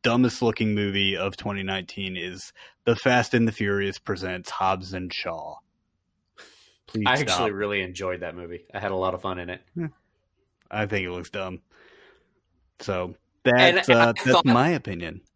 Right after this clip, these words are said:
Speaker 2: I actually thought that going into the movie, and I went and saw the movie
Speaker 1: Mm-hmm.
Speaker 2: and just had a good time in it.
Speaker 1: Yeah.
Speaker 2: Go into the movie, don't expect much from it, and you'll enjoy it.
Speaker 1: I won't,
Speaker 2: The-,
Speaker 1: but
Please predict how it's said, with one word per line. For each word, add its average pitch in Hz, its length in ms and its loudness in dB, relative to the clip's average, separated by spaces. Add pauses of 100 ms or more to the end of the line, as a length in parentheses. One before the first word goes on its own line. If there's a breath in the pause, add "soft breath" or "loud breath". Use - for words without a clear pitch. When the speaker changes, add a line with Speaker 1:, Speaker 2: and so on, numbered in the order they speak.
(380)
Speaker 2:
I 180 160 6
actually 165 280 0
thought 131 340 0
that 95 220 -2
going 104 280 -4
into 101 280 -10
the 101 80 -6
movie, 107 600 -4
and 117 140 0
I 110 80 2
went 117 200 -2
and 107 120 -4
saw 110 280 2
the 117 100 0
movie 123 520 0
Speaker 1:
Mm-hmm. 113 260 -4 (100)
Speaker 2:
and 110 320 2
just 107 200 -4
had 107 140 0
a 90 40 -6
good 92 160 -6
time 82 240 -6
in 80 100 -10
it. 76 140 -14 (140)
Speaker 1:
Yeah. 202 100 -6 (840 soft breath)
Speaker 2:
Go 170 220 8
into 190 180 10
the 165 80 4
movie, 160 300 8
don't 135 260 4
expect 151 400 2
much 151 220 2
from 165 200 2
it, 170 200 0 (100)
and 127 140 2
you'll 113 180 0
enjoy 90 300 -6
it. 78 180 -8
Speaker 1:
I 107 80 -4
won't, 87 280 -8 (140)
Speaker 2:
The-, 123 180 4
Speaker 1:
but 92 240 2